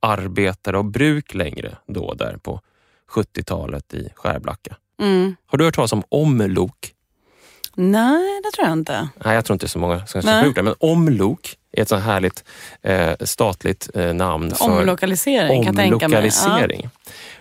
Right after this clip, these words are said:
Speaker 1: Och jag tror att det fin-, det som gjorde att bland annat att Skärblacka växte så där i sena på Ketchupvägen,
Speaker 2: Mm.
Speaker 1: eh, på sjuttiotalet var bland annat den här omlokgrejen. Och kanske
Speaker 2: Mm.
Speaker 1: framförallt att den också då växte med folk som hade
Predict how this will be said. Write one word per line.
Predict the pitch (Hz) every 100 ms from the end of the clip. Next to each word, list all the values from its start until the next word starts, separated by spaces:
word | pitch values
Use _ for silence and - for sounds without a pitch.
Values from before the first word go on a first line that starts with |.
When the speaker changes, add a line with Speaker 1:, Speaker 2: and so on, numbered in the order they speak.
| -
Speaker 1:
Och | 127 131 - -
jag | - 156 -
tror | 135 120
att | 107
det | - 120
fin-, | - 110 -
det | 117
som | 117 120
gjorde | 123 110 156
att | - -
bland | 135 123
annat | 160 - -
att | 110
Skärblacka | - 95 87 - 92
växte | 104 - -
så | -
där | - - 104 _ -
i | 98
sena | - 101 87
på | -
Ketchupvägen, | 87 - - 87 82 82 80 - _ 196
Speaker 2:
Mm. | 196 208
Speaker 1:
eh, | 110
på | 98
sjuttiotalet | 101 95 90 - 85 85 101
var | 131 156 147 143 - -
bland | 120
annat | 135 113 123 156
den | 95
här | 90 -
omlokgrejen. | 107 95 85 85 85 87 _ - - _ _ _ _ 131 185 185 110 135
Och | 104 -
kanske | 202 196
Speaker 2:
Mm. | 214
Speaker 1:
framförallt | 127 - 107 92
att | -
den | 123
också | 107 - 113
då | 90
växte | 95 110 - - 98
med | 90 82 67 85 - _
folk | - 92 -
som | -
hade | 95 107 73 76